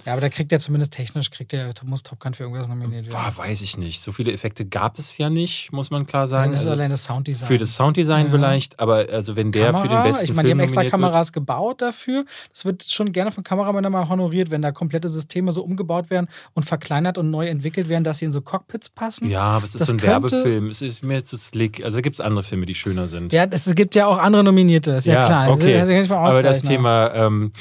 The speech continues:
Speaker 2: wir haben eine Frage bekommen. Es gab viele Fragen zum Thema Marvel und Disney. Ich, äh, würd dafür, äh, deshalb jetzt mal nur eine hier nennen. Ähm,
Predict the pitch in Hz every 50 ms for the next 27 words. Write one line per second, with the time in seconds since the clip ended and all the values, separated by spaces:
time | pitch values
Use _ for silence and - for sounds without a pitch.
0 | - - - _ - 135 151 156 165 165 160 160 160 135 139 147 139 - - 135
1 | 151 160 151 147 143 151 143 127 - 143 131 127 - - - 151 170 185 190 180
2 | - - 123 123 127 127 131 - - 117 104 127 123 123 117 110 107 107 110 110
3 | 107 104 95 92 104 95 - 120 98 92 92 98 - - - - 117 104 101 98
4 | 101 101 95 98 110 101 113 110 107 - - 110 104 104 104 107 - - 104 101
5 | 98 98 101 98 95 92 90 - - 95 95 98 98 - 104 98 - 98 92 -
6 | 95 95 101 101 - 92 95 110 110 101 92 90 90 90 90 90 104 107 - -
7 | - - _ _ _ _ - 113 104 101 95 95 95 95 95 87 82